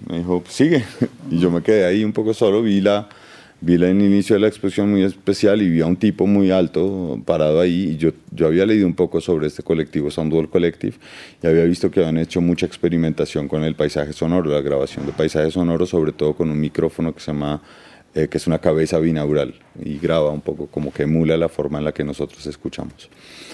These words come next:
Entonces yo tenía ganas solo de preguntarle de este, de este instrumento, de este micrófono y de su trabajo con el micrófono, pero nunca pensé, como, no, no alcancé a atar rápidamente los cabos. Me le presenté, hablamos un rato en francés y,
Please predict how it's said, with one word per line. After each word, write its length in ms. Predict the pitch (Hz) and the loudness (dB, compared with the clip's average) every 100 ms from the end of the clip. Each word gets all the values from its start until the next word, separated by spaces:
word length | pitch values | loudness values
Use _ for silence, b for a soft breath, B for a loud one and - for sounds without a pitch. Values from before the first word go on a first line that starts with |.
| B B - | B B -2
Entonces 220 | 98 101 | 2 4
yo 100 | 120 | 2
tenía 320 | - 117 113 | 4 4 4
ganas 240 | 107 107 | 2 2
solo 180 | 107 101 | 2 4
de 60 | 110 | 4
preguntarle 600 | 90 87 80 87 98 92 | 2 0 2 2 4 2
de 40 | |
este, 460 | 80 - 85 85 80 | 0 0 0 0 -2
de 100 | 80 | -4
este 480 | - - 82 87 90 - | -6 -6 -6 -6 -8 -8
instrumento, 560 | 85 - - 92 107 - | -10 -8 -2 0 0 0
de 60 | 78 | -2
este 160 | - | 0
micrófono 580 | 87 92 98 90 92 98 | 0 2 2 2 0 -2
y 60 | 85 | -4
de 60 | |
su 100 | 78 | -6
trabajo 380 | - 73 76 78 | -6 -2 -2 -2
con 140 | 90 85 | -6 -6
el 100 | 80 | -6
micrófono, 480 | 76 78 76 95 | -6 -8 -6 -6
pero 180 | 92 87 | -2 0
nunca 280 | 82 87 87 | 2 2 0
pensé, 420 | - 98 92 90 | 0 -2 0 -2
como, 320 | - 87 82 | -2 -6 -4
no, 240 | 82 87 76 | -4 -4 -2
no 140 | 82 | 0
alcancé 380 | 90 90 95 110 | 0 0 0 0
a 280 | 101 - 90 | 0 2 2
atar 320 | 92 92 87 | 2 2 2
rápidamente 540 | 92 92 95 95 85 82 | 2 0 2 0 0 0
los 160 | 92 | -2
cabos. 360 | - 85 95 - B B B B B - | 0 -2 -2 -10 B B B B B -2
Me 140 | 92 | 2
le 100 | 95 | 4
presenté, 460 | 104 104 101 95 101 | 2 2 2 4 4
hablamos 380 | 95 82 82 95 | 4 2 0 0
un 120 | 90 | 2
rato 220 | 90 92 | 2 0
en 80 | 90 | -2
francés 520 | 90 85 92 90 92 | -2 0 2 0 -2
y, 380 | 82 80 82 | -4 -2 0